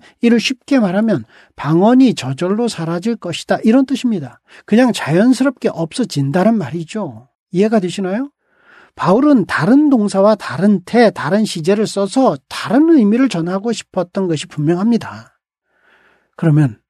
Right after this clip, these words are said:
정말 언제 사라졌나요?" 라고 궁금해하실 수 있는데 앞서 말씀드린 것처럼 적어도 주후 칠십 년이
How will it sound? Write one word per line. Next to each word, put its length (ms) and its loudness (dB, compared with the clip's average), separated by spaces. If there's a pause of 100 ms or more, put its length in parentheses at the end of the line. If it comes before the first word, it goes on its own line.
(140)
정말 260 -2
언제 320 0
사라졌나요?" 720 -2 (220)
라고 240 -2
궁금해하실 580 -2
수 140 -4
있는데 500 2 (560)
앞서 300 0
말씀드린 520 2
것처럼 360 0
적어도 340 0
주후 320 -2
칠십 400 0
년이 520 4